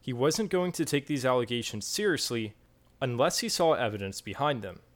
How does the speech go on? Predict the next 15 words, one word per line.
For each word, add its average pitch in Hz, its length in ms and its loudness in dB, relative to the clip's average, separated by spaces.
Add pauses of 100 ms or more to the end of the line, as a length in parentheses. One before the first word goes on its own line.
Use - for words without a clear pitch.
(1040)
"And 131 100 0
was 160 160 4
he 185 80 -2
aware 175 320 2
of 165 80 -2
any 165 260 0
evidence 135 440 -2
at 131 100 0
that 110 160 -2
point?" 131 320 -4 (1040)
"No, 139 260 6
not 113 220 2
to - 80 -8
my 120 160 2
knowledge. 95 560 -2